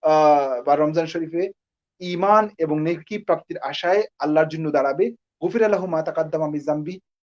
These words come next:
আহ, তা-, আহ, তার পূর্ববর্তী সকল গুনাহ সমূহকে আল্লাহ সুবহানাহু ওয়া তাআলা ক্ষমা করে দেবেন। সুতরাং এই রাত,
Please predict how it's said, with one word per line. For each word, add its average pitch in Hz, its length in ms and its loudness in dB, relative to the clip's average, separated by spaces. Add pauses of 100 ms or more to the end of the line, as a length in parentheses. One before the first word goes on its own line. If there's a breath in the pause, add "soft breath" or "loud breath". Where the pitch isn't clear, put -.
(360)
আহ, 147 500 4
তা-, 143 120 0
আহ, 143 200 0
তার 143 200 -2
পূর্ববর্তী 147 460 -8
সকল 175 380 -8
গুনাহ 156 360 -4
সমূহকে 135 380 -10
আল্লাহ 135 200 -4
সুবহানাহু 135 400 -14
ওয়া 127 120 -12
তাআলা 127 220 -8
ক্ষমা 165 240 -6
করে 131 220 -6
দেবেন। 120 220 -14 (280)
সুতরাং 220 380 -4 (220)
এই 165 100 -2
রাত, 170 180 0